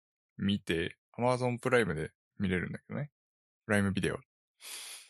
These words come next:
えーっと、まあ、サムネを見るとさ、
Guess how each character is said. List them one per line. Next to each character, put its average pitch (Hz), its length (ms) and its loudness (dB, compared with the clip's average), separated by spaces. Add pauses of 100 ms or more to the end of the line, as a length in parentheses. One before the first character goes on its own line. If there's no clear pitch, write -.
(600)
え 101 260 -2
ー - 20 -14
っ - 40 -16 (120)
と、 98 480 2 (1200)
ま - 80 -4
あ、 - 20 0
サ 127 220 4
ム 165 100 2
ネ 180 360 0 (580)
を 160 120 2
見 160 160 0
る 127 120 -4
と - 100 -8
さ、 - 240 -4